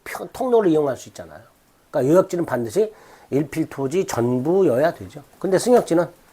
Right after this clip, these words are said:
일필토지 일부여도 무방하죠. 그렇죠? 이런 걸 이렇게 말을 합니다.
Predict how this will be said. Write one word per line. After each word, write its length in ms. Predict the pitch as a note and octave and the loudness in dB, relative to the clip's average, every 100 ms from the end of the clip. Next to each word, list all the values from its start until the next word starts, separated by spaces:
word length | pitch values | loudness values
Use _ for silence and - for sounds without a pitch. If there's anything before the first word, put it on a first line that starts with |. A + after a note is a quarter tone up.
| _ _ _ | _ _ _
일필토지 540 | C#3+ D#3+ E3+ - C3 D#3+ D#3+ | 2 2 2 2 0 0 4
일부여도 840 | F3 G#3 F#3+ G3 F#3+ D#3+ D3 G3 | 6 4 4 6 6 6 4 4
무방하죠. 500 | F3 B2+ F#2 E2+ - - _ _ _ _ _ _ _ - | 4 0 -2 -6 -18 -20 _ _ _ _ _ _ _ -10
그렇죠? 240 | - E3+ - _ - | -10 -10 -14 _ 0
이런 200 | D#3 G#3+ | 6 8
걸 160 | G#3+ C3 | 8 6
이렇게 300 | G3+ G#3+ - | 2 2 -4
말을 240 | C#3 A2 | -6 -6
합니다. 360 | G2+ F2 - | -14 -20 -20